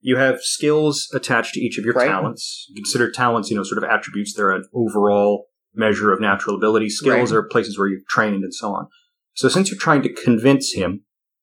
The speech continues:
Speaker 1: that would
Speaker 2: So I'm
Speaker 1: fall under your charming
Speaker 2: charming, so I'm gonna roll
Speaker 1: talent.
Speaker 2: two D six.
Speaker 1: Yeah, it's two D six.
Speaker 2: And I'm gonna add two because I have convince of two.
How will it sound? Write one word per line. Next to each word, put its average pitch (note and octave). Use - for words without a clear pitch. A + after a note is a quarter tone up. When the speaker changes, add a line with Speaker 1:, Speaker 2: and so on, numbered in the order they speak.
Speaker 1:
that D3
would D#3+
Speaker 2:
So -
I'm B2+
Speaker 1:
fall C3
under A#2+
your A2+
charming B2
Speaker 2:
charming, D#3+
so -
I'm A2
gonna A2
roll C3+
Speaker 1:
talent. E2+
Speaker 2:
two -
D G3
six. -
Speaker 1:
Yeah, -
it's -
two F#3
D A3
six. -
Speaker 2:
And A#2+
I'm A2+
gonna A2
add B2
two C#3+
because A#2+
I A2
have A2
convince G#2+
of G#2
two. -